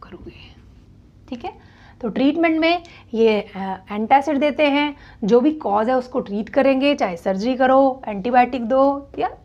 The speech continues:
इस एनएसएड्स को प्रोटेक्ट, अ, stop करो। तो एचसीएल बहुत ही important, अ, ये कह सकते हो कि ये एचसीएल secretion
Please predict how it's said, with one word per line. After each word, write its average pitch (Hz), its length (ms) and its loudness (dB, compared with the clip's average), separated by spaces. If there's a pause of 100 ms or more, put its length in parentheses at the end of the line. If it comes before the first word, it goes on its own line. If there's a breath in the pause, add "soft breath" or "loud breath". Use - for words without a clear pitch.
(200)
इस - 180 -16
एनएसएड्स 196 420 -14
को 285 140 -14
प्रोटेक्ट, - 720 -16
अ, 185 160 -8
stop 180 300 -16
करो। - 280 -18 (420 loud breath)
तो - 60 -14
एचसीएल 320 600 -2
बहुत 240 240 -4
ही 262 40 -4
important, 233 720 -4
अ, 202 300 -4 (420 loud breath)
ये 233 60 -2
कह 254 160 -2
सकते 277 300 -4
हो 269 140 0
कि 285 100 -6
ये 262 200 0
एचसीएल 262 360 -6
secretion 277 460 -6